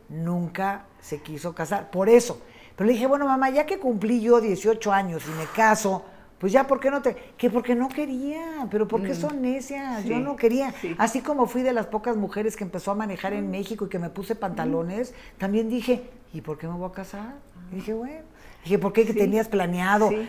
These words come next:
Speaker 1: te-, divorciarte después?". No, eso no lo pensé nunca.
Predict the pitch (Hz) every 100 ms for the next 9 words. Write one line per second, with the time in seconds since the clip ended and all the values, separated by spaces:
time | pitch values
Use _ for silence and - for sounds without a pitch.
0 | - 190 170 156 160 175 175 185 185 170
1 | 202 220 226 190 - 226 - - 208 226
2 | - 190 196 240 254 262 247 202 226 226
3 | 247 247